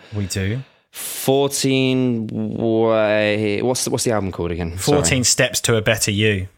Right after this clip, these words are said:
Speaker 1: That's a
Speaker 2: Fourteen
Speaker 1: good
Speaker 2: Steps
Speaker 1: start.
Speaker 2: to a Better You. And, uh, Don Broco with Automatic. So y-, we, we,
Speaker 1: What about
Speaker 2: we
Speaker 1: the
Speaker 2: sometimes
Speaker 1: book?
Speaker 2: think. I haven't finished the book.
Speaker 1: You...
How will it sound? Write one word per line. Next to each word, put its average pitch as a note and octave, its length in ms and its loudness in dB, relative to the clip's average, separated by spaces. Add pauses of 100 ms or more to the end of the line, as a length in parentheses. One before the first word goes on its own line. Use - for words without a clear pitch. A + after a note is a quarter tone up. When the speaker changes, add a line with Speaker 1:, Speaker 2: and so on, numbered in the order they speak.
(260)
Speaker 1:
That's A2+ 140 0
a G#2+ 40 4
Speaker 2:
Fourteen G2+ 180 2
Speaker 1:
good - 20 0
Speaker 2:
Steps - 220 4
Speaker 1:
start. D3+ 60 4
Speaker 2:
to G#3 40 2
a F#2 40 0
Better F#2+ 180 2
You. A#2 240 2 (600)
And, G#2 840 2 (120)
uh, G2+ 720 2 (120)
Don A2 180 2
Broco F#2+ 640 0 (320)
with F2+ 460 -2 (360)
Automatic. F#2+ 640 0
So G#2+ 500 2
y-, - 180 -6
we, D3 200 2
we, E3+ 160 4
Speaker 1:
What - 100 6
about C#3 140 4
Speaker 2:
we D#3+ 60 4
Speaker 1:
the B2 40 2
Speaker 2:
sometimes E3 400 4
Speaker 1:
book? - 60 0 (120)
Speaker 2:
think. - 100 -20 (2000)
I C3 40 4
haven't C#3+ 180 4
finished A#2 220 4
the F#2 60 -2
book. G#2+ 160 0
Speaker 1:
You... B2+ 140 -8